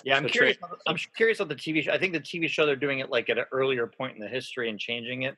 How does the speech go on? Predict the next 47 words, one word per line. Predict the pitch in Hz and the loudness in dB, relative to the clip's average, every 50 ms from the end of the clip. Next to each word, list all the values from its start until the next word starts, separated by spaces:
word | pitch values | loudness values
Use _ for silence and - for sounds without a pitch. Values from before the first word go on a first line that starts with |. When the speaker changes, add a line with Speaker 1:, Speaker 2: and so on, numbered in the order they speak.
| _ - | _ -4
Speaker 1:
Obviously, | 117 120 123 113 107 95 - - | 0 0 0 0 -2 -6 -8 -12
they're | 104 104 | -10 -10
gonna | 98 | -8
have | 92 | -6
to | - | -2
Speaker 2:
So | - 147 | 0 2
they | 143 | 4
Speaker 1:
change | 135 | 4
it. | |
Speaker 2:
lost | 143 147 151 147 - - | 4 4 4 4 2 0
a | 139 | 2
couple | - 156 147 - 120 | 2 2 4 4 2
cars | - 147 143 143 143 139 135 | 4 4 4 6 4 4 2
when | 135 135 | 4 4
they | 131 | 4
hit | 127 143 139 - | 4 4 4 4
the | 120 123 | 4 6
ice | 135 139 151 151 - - - - - | 6 6 4 4 2 0 -2 -2 -2
on | 135 | -2
the | 127 120 | 0 2
track. | - 151 151 156 156 151 - - - - - _ _ _ _ - - _ _ _ _ _ _ - 202 147 - - 160 - - - - - | 4 6 6 6 4 2 -2 -10 -16 -16 -18 _ _ _ _ -20 -20 _ _ _ _ _ _ 2 2 2 0 -6 -10 -8 -8 -10 -10 0
Speaker 1:
That | 131 165 190 196 | 2 4 6 6
was | 202 170 | 4 4
the | 160 175 | 4 2
other | 160 151 139 | 2 2 0
thing | - 175 160 143 139 | 0 0 0 2 0
in | |
the | 135 123 | 0 -2
comic | - 139 139 135 135 127 123 113 - - _ - | 0 2 2 4 4 2 0 -4 -6 -10 _ 0
was | 131 131 120 107 107 | 2 2 2 2 -2
the, | 110 127 127 123 117 117 117 110 | -4 -4 -2 -4 -4 -2 -2 0
uh, | 107 107 104 101 98 95 95 95 95 - _ _ _ _ _ _ _ _ _ _ 135 - _ | 0 2 2 2 0 0 -2 -4 -6 -8 _ _ _ _ _ _ _ _ _ _ -20 -14 _
they | 139 139 | 0 0
find | 135 - 160 156 151 147 | 2 4 4 4 4 4
out | 143 135 - | 2 2 0
that | 139 131 143 | -2 0 0
they | 131 | 2
want | 127 135 131 135 135 - - | 2 2 2 2 0 -2 -4
to, | 143 - _ | -8 -2 _
they | 139 | 2
go, | 120 131 139 - | 2 4 4 4
"Oh, | 165 151 | 4 4
we | 147 | 4
gotta, | 139 139 131 135 131 - - | 4 4 4 2 0 -2 -2
we're | 143 127 | 0 0
gonna, | 139 135 127 127 - | 2 2 0 0 2
um, | 113 113 113 110 110 107 101 98 | 2 2 2 2 0 -2 -4 -8